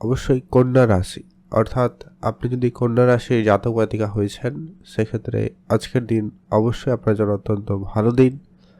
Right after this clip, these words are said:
আজকের দিনে মাতা লক্ষ্মীর আশীর্বাদ এবং কৃপা দৃষ্টিতে আপনার ভাগ্যের চাকা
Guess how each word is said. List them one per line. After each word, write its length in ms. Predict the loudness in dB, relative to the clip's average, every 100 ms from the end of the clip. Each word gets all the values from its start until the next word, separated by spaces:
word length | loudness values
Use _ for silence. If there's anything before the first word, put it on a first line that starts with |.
| _ _ _ _ 0
আজকের 260 | 2 4 4
দিনে 140 | 4
মাতা 260 | 4 2 2
লক্ষ্মীর 340 | -2 -2 0 2
আশীর্বাদ 480 | 2 0 2 2 -2 -6 -20 _
এবং 180 | 0 0 0
কৃপা 240 | 0 0
দৃষ্টিতে 420 | 0 -2 -2 0 2
আপনার 320 | 0 -2 -4 -2
ভাগ্যের 420 | -2 -2 0 -2
চাকা 280 | 2 2